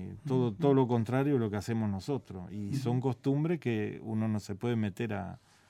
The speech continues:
Speaker 1: a ponerla en discusión, ¿eh? Vos
Speaker 2: Ujú.
Speaker 1: llegás y te tenés que adaptar a la,
Speaker 2: Claro.
Speaker 1: a la costumbre en la que estás.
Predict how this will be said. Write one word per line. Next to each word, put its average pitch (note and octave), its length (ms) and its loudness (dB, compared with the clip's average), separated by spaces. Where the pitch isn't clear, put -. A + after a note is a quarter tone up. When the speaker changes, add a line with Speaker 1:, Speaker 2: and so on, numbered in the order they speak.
Speaker 1:
a G2 80 0
ponerla B2+ 340 4
en B2 80 4
discusión, A2+ 600 0
¿eh? A2+ 40 -12
Vos C3+ 120 6
Speaker 2:
Ujú. A2+ 80 0
Speaker 1:
llegás A#2 280 2
y E3 60 0
te B2+ 140 -4
tenés G#2+ 280 -2
que A2+ 100 -4
adaptar G#2+ 480 -4
a G2 60 -6
la, F#2 200 -8
Speaker 2:
Claro. C#3 280 -8
Speaker 1:
a - 80 -6
la F#2 120 -2
costumbre G2+ 500 -2
en F#2+ 80 -2
la F#2 100 -6
que F2 120 -12
estás. A2+ 340 -10